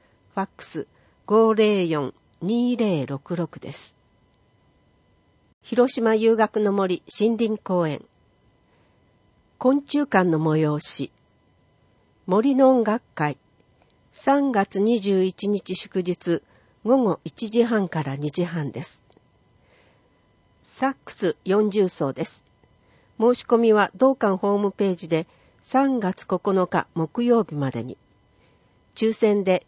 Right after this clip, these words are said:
二十五人です。住所は七三二零零三六、東区福田町藤ヶ丸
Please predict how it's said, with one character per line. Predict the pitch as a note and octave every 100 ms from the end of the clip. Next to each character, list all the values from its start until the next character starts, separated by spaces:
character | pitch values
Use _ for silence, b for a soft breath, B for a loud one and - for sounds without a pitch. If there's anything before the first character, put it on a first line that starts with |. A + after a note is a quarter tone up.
| -
二 | G#3 A#3+
十 | G#3+ D#3+ C3+
五 | C#3+
人 | D#3 E3+ C#3
で | C3
す。 | F3 - - _ _ _ _ _ _ _ _ _ _ _ _ _ _ _
住 | G3+ C4+
所 | C4+ - D3+
は | C3+ b b _
七 | F#3 A3 C4+
三 | - A#3+ A3 E3
二 | D#3 - -
零 | G#3 A3+
零 | A3+ G#3
三 | F#3+ F3+ E3 D#3+
六、 | D3+ D3+ D3+ - _ b b b
東 | - A#3 C4 D4 -
区 | F#3
福 | F3 G3+
田 | F#3+ G3+
町 | - F#3 E3+ -
藤 | F#3+ A3+
ヶ | A3+ G#3+
丸 | E3+ D3 -